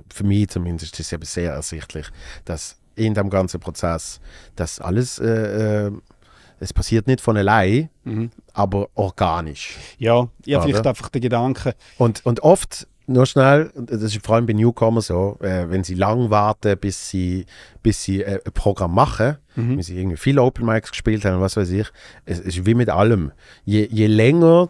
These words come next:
Speaker 1: du den Hügel vor dir hast,
Speaker 2: Mhm.
Speaker 1: desto mehr wird's ein Berg, oder? Und je früher du eigentlich du mal einfach den Hügel schon nur drauf laufst oder irgendwann sogar drüber gehst, merkst du, ah, es ist nur ein Hügel
Speaker 2: Mhm.
Speaker 1: gesehen.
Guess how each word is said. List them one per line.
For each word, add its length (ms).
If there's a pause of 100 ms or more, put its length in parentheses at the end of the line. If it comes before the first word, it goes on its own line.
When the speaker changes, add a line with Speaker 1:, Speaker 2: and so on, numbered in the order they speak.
(120)
Speaker 1:
du 100
den 280 (100)
Hügel 640 (340)
vor 600
dir 300
hast, 500
Speaker 2:
Mhm. 180 (260)
Speaker 1:
desto 380
mehr 340
wird's 280
ein 60
Berg, 540
oder? 420 (400)
Und 380 (1800)
je 140
früher 300 (100)
du 160
eigentlich 320
du 140
mal 280
einfach 240 (220)
den 140
Hügel 240
schon 160
nur 100
drauf 300
laufst 320
oder 140
irgendwann 220
sogar 220
drüber 320
gehst, 320 (220)
merkst 240
du, 20
ah, 80
es 100
ist 140
nur 160
ein 60
Hügel 260
Speaker 2:
Mhm. 40
Speaker 1:
gesehen. 340